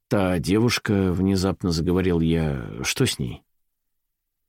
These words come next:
Крист на миг замер, словно парализованный. «Ты про кого?» «Про ту девушку, с которой ты ходил на свидание четыре года назад. Из-за этого ты отказал брату в прогулке».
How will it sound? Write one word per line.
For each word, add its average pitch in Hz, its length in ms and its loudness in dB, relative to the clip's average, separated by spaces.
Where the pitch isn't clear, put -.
Крист - 480 -2
на 85 160 0
миг 78 240 2
замер, 80 380 0
словно 76 440 -2
парализованный. 71 840 -4
«Ты 71 100 -4
про - 160 -10
кого?» 67 400 -8
«Про 104 160 0
ту 117 120 0
девушку, 110 460 0
с - 60 -8
которой 71 320 -4
ты 73 100 -6
ходил 82 280 0
на 80 120 2
свидание 101 480 0
четыре 80 340 -4
года 82 280 0
назад. 85 460 -2
Из-за 101 280 0
этого 82 320 0
ты 85 120 -4
отказал 85 420 0
брату 87 300 0
в - 80 -10
прогулке». 87 580 -4